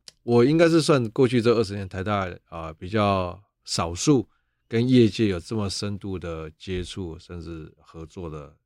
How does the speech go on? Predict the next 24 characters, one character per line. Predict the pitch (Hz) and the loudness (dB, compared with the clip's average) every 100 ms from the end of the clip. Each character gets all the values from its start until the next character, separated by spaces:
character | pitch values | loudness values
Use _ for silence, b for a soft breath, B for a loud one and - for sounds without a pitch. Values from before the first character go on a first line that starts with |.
| _ | _
教 | - - | -12 -12
授。 | - 76 _ _ _ _ _ | -14 -20 _ _ _ _ _
那 | 175 | -2
其 | 170 | 2
实 | 156 | 6
我 | 131 | 6
在 | 113 | 4
这 | 127 | 2
个 | 127 | 0
过 | 123 120 | 4 4
程 | 113 | 4
中， | 113 | 0
我 | 98 | -4
就 | |
看 | 104 107 | -8 -6
到， | 104 98 | -4 -4
就 | 92 | -6
是 | 92 | -8
说， | 95 | -8
我 | 90 | -8
觉 | 107 104 | -8 -10
得 | 95 _ _ | -12 _ _
大 | 120 101 | 0 0
学 | 95 82 80 80 | -2 -10 -12 -14